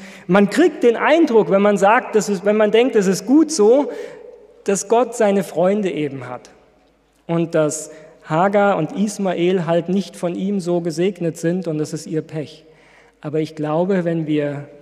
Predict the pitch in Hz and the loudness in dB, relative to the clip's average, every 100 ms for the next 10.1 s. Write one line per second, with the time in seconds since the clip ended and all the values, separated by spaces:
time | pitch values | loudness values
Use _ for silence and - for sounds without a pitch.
0 | - 143 170 208 - 160 151 165 180 160 | -12 -2 -2 -2 -4 -6 -4 -4 -4 -6
1 | - 156 143 143 143 143 151 165 190 185 | -8 -8 -8 -8 -10 -12 -8 -6 -4 -4
2 | 151 147 190 208 220 214 202 226 226 - | -6 -4 -6 -6 -8 -6 -4 -6 -8 -18
3 | - - 170 - 170 - 175 156 185 208 | -20 -10 -8 -4 -4 -4 -4 -4 -2 -4
4 | 214 190 185 180 165 180 190 170 180 180 | -4 -4 -4 -6 -6 -4 -4 -4 -6 -8
5 | 185 180 175 180 170 - 131 117 123 120 | -6 -4 -4 -4 -8 -12 -16 -14 -16 -16
6 | 117 - 120 113 110 110 120 _ _ _ | -18 -16 -18 -18 -20 -20 -20 _ _ _
7 | _ _ _ - - - 202 190 175 226 | _ _ _ -20 -20 -4 -2 0 4 6
8 | 269 - - - 185 - 208 214 208 214 | 4 0 -8 -2 -2 2 0 2 2 0
9 | 214 190 - 196 220 226 - - 196 208 | 0 -6 -2 0 2 2 -4 0 2 2
10 | 196 | 0